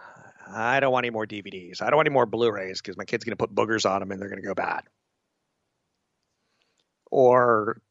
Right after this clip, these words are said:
"We're gonna pop one out for the other one. It's not gonna work. We're gonna pop one out for the other one. It's not gonna work." And they get more scratch and scratch as it goes on. So <clears throat> when Netflix started streaming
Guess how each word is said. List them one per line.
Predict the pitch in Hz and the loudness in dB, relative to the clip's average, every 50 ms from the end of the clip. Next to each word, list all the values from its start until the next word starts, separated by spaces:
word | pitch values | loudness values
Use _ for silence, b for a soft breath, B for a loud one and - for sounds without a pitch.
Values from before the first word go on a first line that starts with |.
| _ | _
"We're | - 123 123 | -2 -2 0
gonna | 120 | 0
pop | - 127 131 131 - | 2 2 2 2 4
one | 131 135 | 2 2
out | 127 117 104 | 2 0 -2
for | - 113 | -2 -2
the | 117 | -2
other | 113 110 113 | 0 0 0
one. | 113 113 | 0 -2
It's | 110 - - | -2 -4 -4
not | 123 110 104 | -4 -4 -4
gonna | 107 107 | -4 -6
work. | 98 104 107 107 - - | -6 -6 -6 -6 -6 -8
We're | 107 | -8
gonna | 107 | -4
pop | - 113 110 - | 0 0 0 2
one | 110 104 | 0 -2
out | 107 107 - | -2 -4 -4
for | - | -4
the | - 110 | -4 -4
other | 101 104 | -2 -2
one. | 101 101 | -4 -4
It's | 98 - | -6 -6
not | 107 104 104 | -4 -4 -4
gonna | 101 104 101 | -4 -4 -6
work." | 98 98 95 95 95 _ - - | -6 -6 -6 -8 -10 _ -16 -14
And | 104 101 | -12 -10
they | 101 101 104 104 | -8 -6 -6 -6
get | 104 107 110 - - - - _ | -6 -8 -10 -10 -10 -14 -16 _
more | - 110 104 117 120 113 101 | -10 0 4 6 6 6 6
scratch | - 117 104 104 - - | 4 2 0 0 0 -6
and | 92 | -8
scratch | - - 95 95 - - | -6 -6 -6 -6 -8 -10
as | 85 87 | -12 -10
it | |
goes | 85 87 87 85 | -10 -10 -10 -10
on. | 85 - - - _ _ _ _ _ _ _ _ _ _ _ _ _ _ _ _ _ _ _ _ _ _ _ _ _ _ _ _ _ _ _ - | -12 -14 -14 -18 _ _ _ _ _ _ _ _ _ _ _ _ _ _ _ _ _ _ _ _ _ _ _ _ _ _ _ _ _ _ _ 2
So | - 202 196 185 180 175 - - _ | 6 8 10 10 8 8 4 -2 _
<clears throat> | _ - - - - B B B B B B | _ -10 -10 -8 -10 B B B B B B
when | - 135 | -4 0
Netflix | 156 170 156 170 151 - | 0 2 4 2 2 4
started | - 156 135 117 110 - | 4 4 4 4 2 -2
streaming | - - 127 120 117 107 101 98 92 90 95 | -2 -2 -2 -4 -4 -6 -10 -12 -14 -16 -18